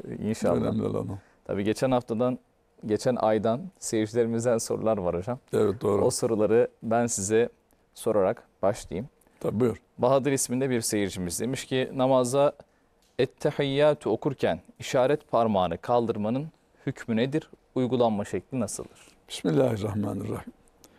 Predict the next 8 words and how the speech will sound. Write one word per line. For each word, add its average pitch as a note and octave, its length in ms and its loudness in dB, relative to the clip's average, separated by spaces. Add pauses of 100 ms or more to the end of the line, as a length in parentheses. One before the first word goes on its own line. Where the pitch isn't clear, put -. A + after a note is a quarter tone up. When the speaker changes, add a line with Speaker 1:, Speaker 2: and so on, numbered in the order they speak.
Speaker 2:
Şimdi A#3+ 260 2
Peygamber F3 400 4
Efendimizin B2+ 600 0
ibadetlerle D3+ 760 2
ilgili G#2+ 260 0
yaptığı A#2 400 2
şeyler G2+ 400 0
eğer G#2+ 400 2